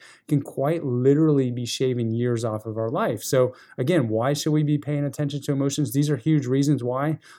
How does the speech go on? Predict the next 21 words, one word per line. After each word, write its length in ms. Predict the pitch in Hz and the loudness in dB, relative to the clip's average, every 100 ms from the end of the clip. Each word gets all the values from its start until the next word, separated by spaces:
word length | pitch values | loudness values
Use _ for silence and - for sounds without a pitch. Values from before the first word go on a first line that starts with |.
| - | -4
the 80 | 123 | 0
World 300 | 131 160 117 | 4 4 2
Health 260 | 143 151 | -2 -2
Organization 1000 | - 139 143 139 113 123 139 170 190 190 - _ | 0 0 2 2 0 -4 -4 -4 -6 -8 -16 _
has 180 | - 113 | -6 -4
now 320 | 120 120 135 | -2 -2 -2
identified 840 | 156 110 - 110 139 160 160 175 160 _ _ _ | -4 -4 -6 -6 -8 -8 -6 -8 -10 _ _ _
depression 800 | - 113 - - 131 - 113 - _ _ _ _ _ _ _ _ _ - | -10 -10 -8 -6 -6 -8 -14 -18 _ _ _ _ _ _ _ _ _ -6
as 120 | 113 | -4
the 80 | 117 | -2
leading 320 | 120 120 113 | -2 -2 -4
cause 260 | 113 110 104 | -4 -4 -4
of 100 | 101 | -8
disability, 560 | 101 113 110 107 - _ _ - | -10 -8 -10 -10 -14 _ _ -12
ahead 320 | 104 - 123 | -10 -8 -6
of 140 | 143 | -6
heart 160 | 139 123 | -6 -6
disease, 460 | 127 120 123 120 _ - | -8 -8 -10 -12 _ -20
ahead 220 | - 113 | -10 -8
of 120 | 135 | -8
cancer. 520 | - 113 101 - - | -8 -8 -8 -14 -20